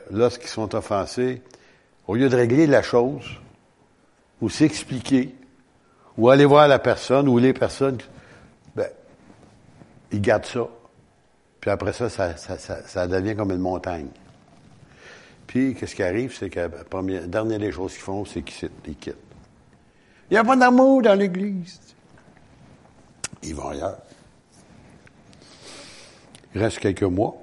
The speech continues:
Il n'y a pas d'amour dans l'Église. Ils vont à l'Église encore. Il n'y a pas d'amour dans l'Église. Ben non, il n'y a pas d'amour. C'est d'autres qui n'ont pas. C'est pas l'Église, c'est eux autres. Parce qu'ils ne veulent pas pardonner. «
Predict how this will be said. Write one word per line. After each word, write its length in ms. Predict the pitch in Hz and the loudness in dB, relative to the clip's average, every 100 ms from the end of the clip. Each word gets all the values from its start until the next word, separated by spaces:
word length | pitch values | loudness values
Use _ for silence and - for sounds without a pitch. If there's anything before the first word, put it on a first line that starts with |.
| - - | -8 4
Il 60 | |
n'y 40 | 277 | 6
a 40 | |
pas 160 | 254 233 | 6 4
d'amour 600 | 226 226 262 269 240 196 | 4 4 4 6 4 2
dans 140 | 180 | 0
l'Église. 640 | 175 165 190 175 151 - _ - - - _ _ _ _ _ - - - | 0 -2 -4 -4 -10 -18 _ -20 -20 -20 _ _ _ _ _ -20 -20 -20
Ils 140 | - | -14
vont 100 | 67 | -10
à 20 | 67 | -8
l'Église 340 | 67 92 101 | -6 -4 -4
encore. 320 | 107 123 185 - - - - - - _ | -4 -6 -8 -12 -20 -20 -20 -20 -20 _
Il 60 | 226 | 4
n'y 40 | |
a 40 | 247 | 6
pas 160 | 247 | 8
d'amour 640 | 240 240 269 285 277 254 208 | 8 8 8 8 8 6 6
dans 100 | 185 | 4
l'Église. 440 | 180 165 190 175 | 2 2 -2 -2
Ben 160 | 117 120 | -4 0
non, 80 | 196 | 0
il 20 | |
n'y 60 | |
a 40 | 135 | 2
pas 80 | 143 | 0
d'amour. 300 | 151 160 120 | 0 -2 0
C'est 80 | |
d'autres 160 | 147 170 | 2 2
qui 60 | 135 | 2
n'ont 120 | 120 | 0
pas. 220 | 135 - - - - _ - - - - - - - - - - - - - | -2 -6 -12 -20 -20 _ -20 -20 -20 -20 -20 -20 -20 -20 -20 -20 -20 -20 -18
C'est 120 | - | -8
pas 100 | 85 | -2
l'Église, 380 | 143 113 180 196 | 0 2 0 0
c'est 160 | 170 160 | -2 -2
eux 120 | 190 | 0
autres. 260 | 226 208 - - - - - - - _ _ | 0 -2 -8 -20 -20 -20 -20 -20 -20 _ _
Parce 200 | - 90 | -12 -10
qu'ils 160 | - 156 | -2 -2
ne 60 | 135 | 0
veulent 180 | 107 | -2
pas 260 | 104 147 135 | -2 -4 -4
pardonner. « 800 | - 139 139 143 170 190 208 151 | -8 -8 -6 -6 -4 -4 -6 -10